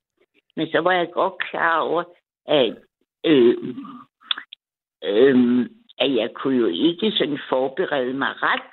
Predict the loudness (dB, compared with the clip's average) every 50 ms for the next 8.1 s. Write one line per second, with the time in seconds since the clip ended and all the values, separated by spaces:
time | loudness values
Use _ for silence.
0 | _ _ -4 -2 0 0 -2 -2 -2 -4 -2 0 2 2 2 0 0 2 2 2
1 | 2 2 0 -4 -2 -2 2 2 2 2 2 0 0 0 -2 -2 -2 -2 -2 -2
2 | -2 -4 -2 -2 -4 -4 -4 -4 -4 -4 -4 -4 -4 -6 -8 -16 -20 -20 -20 -20
3 | _ -14 -8 -6 -4 -2 -2 -2 -2 -4 -6 -6 -10 -10 -8 -6 -6 -8 -8 -6
4 | -4 -4 -2 -2 -2 -4 -4 -4 -4 -6 -6 -6 -4 -4 -2 -2 -4 -4 -4 -6
5 | -10 _ _ -20 _ _ _ _ _ -4 -2 0 0 2 0 0 2 2 0 0
6 | 0 -4 -6 -4 -2 0 0 2 2 0 0 0 -2 -2 0 0 0 0 0 2
7 | 2 2 2 2 0 0 0 0 0 0 0 2 2 0 0 2 2 2 2 0
8 | -4